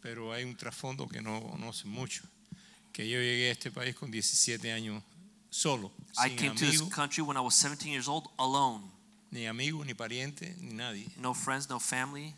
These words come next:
Speaker 2: nobody.
Speaker 1: A esa edad, pues, uno está, <clears throat> siente, me sentí muy solo, pero también tenía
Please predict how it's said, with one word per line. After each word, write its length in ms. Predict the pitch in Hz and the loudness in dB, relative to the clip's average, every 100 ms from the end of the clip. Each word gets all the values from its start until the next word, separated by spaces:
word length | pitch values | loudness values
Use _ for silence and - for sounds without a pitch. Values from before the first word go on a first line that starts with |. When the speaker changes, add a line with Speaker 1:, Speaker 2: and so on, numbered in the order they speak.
| - | -12
Speaker 2:
nobody. 460 | 127 127 110 101 95 104 - - | -6 -6 -6 -8 -12 -18 -20 -4
Speaker 1:
A 80 | 139 | 0
esa 160 | 131 147 | 2 4
edad, 400 | 131 143 175 156 | 4 4 2 -2
pues, 440 | 131 120 113 - | -4 -6 -6 -6
uno 200 | 143 135 127 | -4 -4 -4
está, 540 | - 127 123 117 113 - - - | -4 -2 0 0 -2 -8 -16 -6
<clears throat> 560 | - 180 123 - - - | -2 -2 -4 -8 -16 -8
siente, 1000 | - - 135 131 135 143 120 110 107 - - - - - - - - - - - - - - | -2 -2 0 -4 -4 -2 -2 -2 -6 -10 -16 -20 -20 -20 -20 -18 -16 -14 -14 -14 -18 -20 -10
me 120 | 135 | -4
sentí 300 | - 107 170 | -4 -2 -2
muy 160 | 165 113 | 0 4
solo, 360 | - 135 113 - | 4 2 -2 -6
pero 180 | 139 120 | -8 -6
también 360 | 120 117 131 139 | -6 -2 -2 -2
tenía 520 | 135 127 131 - | -2 -2 -4 -6